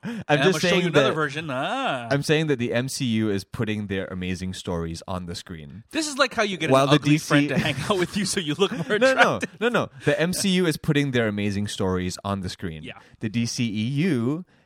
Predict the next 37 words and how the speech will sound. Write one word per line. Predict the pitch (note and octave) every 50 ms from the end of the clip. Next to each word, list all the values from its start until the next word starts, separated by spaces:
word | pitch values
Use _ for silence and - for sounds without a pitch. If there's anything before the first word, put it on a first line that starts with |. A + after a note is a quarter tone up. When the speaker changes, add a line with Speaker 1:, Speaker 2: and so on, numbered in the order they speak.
| _ -
Speaker 2:
It's | G#2+ G#2
behind | G#2 G2 A#2 G#2+ A#2 C3+ C3+ B2+
the | A#2
scenes. | A2+ - - A2 G2+ A#2
Speaker 1:
the | C#3+ D3
amazing | D3+ C#3+ D3 D3 D#3 D#3+ D#3+ D3 D3 D#3
story | - - C#3 B2 A#2 A#2 A#2
is | A2 G2
happening | G2+ G#2+ G#2+ G2 - - G#2+ G#2+ G2+ G#2 A2
just | F2+ G2+ F#2+ F#2 - - -
Speaker 2:
In | C#3+ B2
the | A#2+ A#2
tabloids. | - - - G#2+ G#2+ G#2 G2 E2+ - - - B2+
Speaker 1:
in | B2 A#2+ A#2+ A#2+ B2 A#2
the, | G#2 A#2 A2+ A2 G#2+ G#2 G#2 G2+ G2 - - _ _ _ _ _ _ -
in, | A#2+ A#2 A2+ G#2+ -
in, | - A2+ A2+ A2+ -
in | - A2+ A2 G#2+
the, | G2+ G#2+ G#2 G2+ G2+ G2+ G2 G2 F#2+ F2+ - - _ _ _ - - _ _ _ _ _ -
just | G2 C3+ C3 - - - - - - - _ _ _ _ _ _ _ _ _ _ _ _ _ _ _ _ _ _ _ _ _ _ -
in | - A2+
the | G2+ G2
zeitgeist. | E2+ E2+ F#2+ G#2+ B2+ - - - D#2+ - - - C#3 - - B3 - - A4+ -
<laughs> | - - - - - C5+ - _ - - - -
You | D3 D3
know? | C3+ C3+ D#3+ G#3+ - - - _ _ - - - F#4+ G#4+ F#4+ C4
Because | - C#4 C#4+ D#4 D#4 C4+ D4+
even | C#4+ C#4+ D4+ E4 D#4+ D4+
with, | C#4 B3+ - A3+ G3+ G3+ - -
even | G3+ A3 A3 B3 A#3
with | G#3+ F3
Suicide | - - C3 A#2+ G#2+ - G2+ F#2+
Squad, | - - A2 F2 D#2+ D#2
Speaker 2:
Yeah. | C3 A#2 G#2+ - -
Speaker 1:
you | E3 G3+ A3
can | C4+ B3+ G#3 - -
argue | A2+ A2+ G#2+ G#2 F#2+ F#2+ D#2 D#2 E2